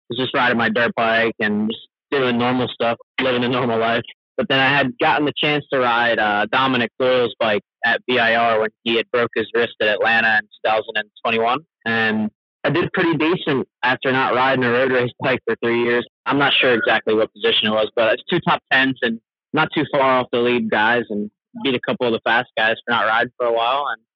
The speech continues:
after that, I guess there was a team, Veloce was looking to put somebody on a bike to test this, uh, Aprilia out for another rider on their team. And I got the call up to do that. So that was really cool. And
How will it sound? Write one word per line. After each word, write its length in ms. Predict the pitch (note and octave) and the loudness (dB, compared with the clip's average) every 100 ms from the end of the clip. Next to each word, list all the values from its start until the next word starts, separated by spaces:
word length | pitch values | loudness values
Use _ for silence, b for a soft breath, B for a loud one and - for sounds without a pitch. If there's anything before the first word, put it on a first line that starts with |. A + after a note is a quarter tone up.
| _ | _
after 300 | C#3 C#3 C3+ | -2 0 0
that, 320 | C3 C#3 C3+ - | 2 2 0 -2
I 140 | B2 | -4
guess 240 | A#2+ C3+ C3 - - | -2 -4 -4 -20 -4
there 160 | C3+ | 0
was 180 | B2+ B2+ | 0 -2
a 80 | A#2+ - | -4 -4
team, 400 | D3 C#3 C3+ C3+ | -2 0 0 -2
Veloce 580 | B2+ B2+ C3 - A#2 B2+ | 0 0 0 0 0 2
was 140 | B2+ A#2 | 0 -2
looking 320 | B2 B2+ B2 | -2 -2 -2
to 80 | A2+ | -2
put 160 | C#3 B2+ | -2 -2
somebody 440 | C3 B2+ B2 A#2+ B2 | -2 0 2 2 2
on 140 | A#2+ | 0
a 60 | A#2 | 0
bike 260 | A#2 A#2+ - | 0 0 -2
to 60 | B2 - | -6 -4
test 160 | A#2 _ | -4 _
this, 140 | A#2 - | -4 0
uh, 240 | A2+ G#2+ G#2 _ | 0 0 0 _
Aprilia 240 | D3 C#3+ | 0 2
out 300 | B2 A#2+ C3 _ | 2 2 0 _
for 300 | B2 A2+ G#2+ A2+ | -2 0 0 0
another 220 | B2+ B2 | 0 2
rider 340 | A#2+ A2+ A2+ | 2 2 2
on 120 | A#2 A#2 | 0 -2
their 100 | A#2+ _ | -4 _
team. 280 | A#2+ B2+ B2 | -2 0 0
And 160 | A2 A2 _ - | -2 -4 _ -2
I 100 | B2 | 0
got 160 | C#3 | 2
the 100 | C3+ | -2
call 280 | - C3+ C3 | -2 0 2
up 120 | C3 | 0
to 80 | - | 0
do 120 | B2+ A#2+ | 0 0
that. 280 | B2 C#3 - | 2 0 -2
So 100 | C#3 | -2
that 120 | B2 | 0
was 140 | B2+ C#3 | 0 0
really 220 | C3+ C3 - | 0 0 -2
cool. 260 | C3 D3 | 0 2
And 200 | B2 A#2 | 0 -2